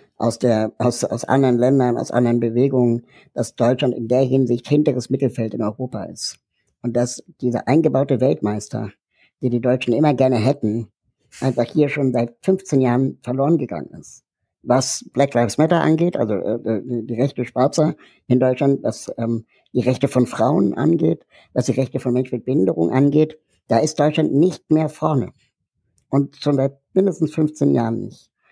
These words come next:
Und wir sollen aufhören, so zu tun, als wären wir das noch.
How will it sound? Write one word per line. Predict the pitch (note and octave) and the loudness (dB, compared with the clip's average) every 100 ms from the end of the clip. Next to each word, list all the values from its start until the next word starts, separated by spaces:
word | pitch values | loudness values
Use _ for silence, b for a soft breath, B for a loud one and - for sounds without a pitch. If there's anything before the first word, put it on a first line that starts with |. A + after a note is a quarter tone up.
| _ | _
Und | - | -2
wir | C3 | 0
sollen | B2 C3+ - | 2 2 0
aufhören, | - C#3+ G3 - F3+ E3 | 0 2 2 2 2 2
so | D3+ | -2
zu | - | -8
tun, | C#3 E3+ C#3 B2+ G#2+ _ _ _ _ - | -6 0 2 0 -2 _ _ _ _ -2
als | B2+ C3+ | -2 2
wären | C3+ C3 A#2+ | 2 2 0
wir | G#2+ | -2
das | G2 - | -6 -8
noch. | G#2 - | -10 -12